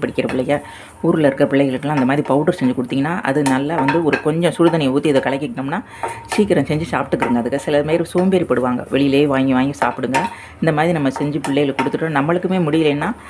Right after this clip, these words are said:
டக்குன்னு சுடு தண்ணியில ஊத்தி இந்த பவுடர் பொடிகளை போட்டோம்னா நல்லா இருக்கும். இந்த துவையலும் ரெடி ஆயிரும், குழம்பும் ரெடி ஆயிரும். அதுக்காக தான் இதை செஞ்சு வைக்கிறது, வச்சுக்கிறது. தேங்காய் இந்த அளவுக்கு சிவந்தா போதும். இதையும் எடுத்து அந்த தட்டுல கொட்டி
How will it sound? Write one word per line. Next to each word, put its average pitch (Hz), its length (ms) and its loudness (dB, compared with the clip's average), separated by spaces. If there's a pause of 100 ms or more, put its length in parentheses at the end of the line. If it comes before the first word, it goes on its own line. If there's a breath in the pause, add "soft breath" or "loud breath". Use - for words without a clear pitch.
(260 loud breath)
டக்குன்னு 180 400 0
சுடு 170 180 4
தண்ணியில 151 280 2
ஊத்தி 160 180 0
இந்த 147 160 0
பவுடர் 143 320 2
பொடிகளை 139 320 2
போட்டோம்னா 139 420 -2
நல்லா 127 220 2
இருக்கும். - 220 -4
இந்த 143 160 2
துவையலும் 147 340 0
ரெடி 135 220 0
ஆயிரும், 160 260 -4
குழம்பும் 143 360 0
ரெடி 127 200 -2
ஆயிரும். 123 240 -8 (420 loud breath)
அதுக்காக 151 300 2
தான் 180 100 2
இதை 175 180 2
செஞ்சு 143 240 2
வைக்கிறது, 117 380 -2
வச்சுக்கிறது. 117 440 -2 (2000)
தேங்காய் 170 520 0
இந்த 135 180 4
அளவுக்கு 143 300 -4
சிவந்தா 127 360 0
போதும். 127 300 -2 (160)
இதையும் 151 260 2
எடுத்து 131 240 0
அந்த 127 160 0
தட்டுல 135 300 0
கொட்டி 135 220 -2